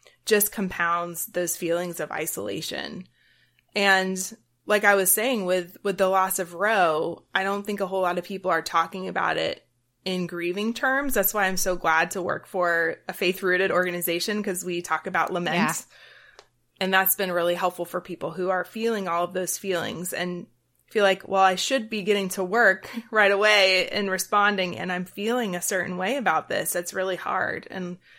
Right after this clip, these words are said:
Speaker 1: giving people to name the fact that they're feeling deep, deep sadness and despair about this is so very important. So just, like, going back to this whole idea, like, we're, we're not really good at providing support for people, even who,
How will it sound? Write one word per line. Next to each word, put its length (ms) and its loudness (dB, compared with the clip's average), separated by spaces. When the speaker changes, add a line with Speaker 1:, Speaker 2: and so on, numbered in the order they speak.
Speaker 1:
giving 300 2
people 380 -4
to 120 -4
name 320 -6
the 100 -8
fact 340 -8
that 160 -8
they're 160 -4
feeling 600 -8
deep, 320 -10
deep 420 -10
sadness 480 -4
and 80 -12
despair 380 -6
about 240 -8
this 180 -6
is 80 -10
so 520 -4
very 320 4
important. 640 -6
So 460 4
just, 240 2
like, 160 6
going 280 4
back 280 6
to 80 -2
this 460 -2
whole 360 0
idea, 300 2
like, 240 -2
we're, 380 0
we're 160 -2
not 300 2
really 200 0
good 220 4
at 100 2
providing 440 -2
support 360 -4
for 120 -8
people, 320 -6
even 340 0
who, 220 -8